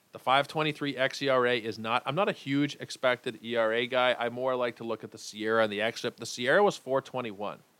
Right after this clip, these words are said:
That's really good. The strikeout rate, twenty-six percent, which is really good. The walks are the problem. Nine point eight percent walk rate. You're gonna get into some trouble with your whip, and that's what he got into.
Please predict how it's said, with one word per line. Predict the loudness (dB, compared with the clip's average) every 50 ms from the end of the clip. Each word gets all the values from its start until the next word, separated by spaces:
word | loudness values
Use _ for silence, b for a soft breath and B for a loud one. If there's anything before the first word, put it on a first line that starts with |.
| b b b b b b b b
That's | 2 2 2 2 2 0
really | 0 0 0 0
good. | 0 0 0 0 0 -4
The | -8 -12
strikeout | -8 -2 0 0 2 2 2 2 2 2
rate, | 2 0 0 -2 -4 _ _ _ _ _ _ -12
twenty-six | -8 -6 -4 -4 -2 -2 -2 -4 -4 -4
percent, | -6 -10 -8 -6 -4 -4 -4 -6 -8 -10 -6
which | -6 -4 -4
is | -4 -6 -6
really | -4 -2 -2 -2 -2
good. | -2 -2 -4 -4 -2
The | -2 0
walks | 4 4 6 4 4 2 -2
are |
the | -4 -2
problem. | 0 2 4 4 4 4 0 -4 -10 -6
Nine | -4 -4 -4
point | -4 -4 -4 -4 -4
eight | -4 -6
percent | -8 -8 -8 -8 -4 2
walk | 4 6 6 6 4 2
rate. | 2 2 2 0 -4 b b b b b b b b b
You're | -8 -4
gonna | -2 0 2 2 4
get | 4 4 4
into | 4 2 -4 -6
some | -6 -6 -2
trouble | 2 2 4 4 4
with | 2 2 0
your | 2
whip, | 4 6 6 6 4 2
and | -6
that's | -6 -6 -6 -4
what | -4 -4
he | -2
got | 0 0 2 2
into. | 0 -2 -6 -10